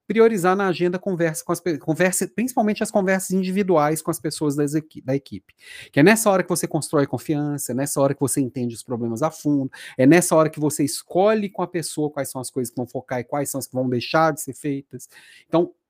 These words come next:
conversa individual, né? Reuni-, as famosas reuniões one-on-one. Primeiro ponto. Segundo ponto, todo líder,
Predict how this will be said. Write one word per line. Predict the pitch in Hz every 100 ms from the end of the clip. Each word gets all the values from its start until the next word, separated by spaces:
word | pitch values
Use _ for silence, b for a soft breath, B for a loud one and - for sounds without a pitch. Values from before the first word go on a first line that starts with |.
| _
conversa | - 180 240 240
individual, | 240 226 214 127 101
né? | 113
Reuni-, | 117 147 156
as | 120
famosas | - 143 170 156
reuniões | 170 160 160 151
one-on-one. | 160 165 147 113 101 b b b -
Primeiro | 135 143 127
ponto. | - 110 87 - _ _ _ b b b b
Segundo | - 240 311 202
ponto, | 151 180 175 - _ _ _ _ -
todo | 247 254
líder, | 214 175 175 185 185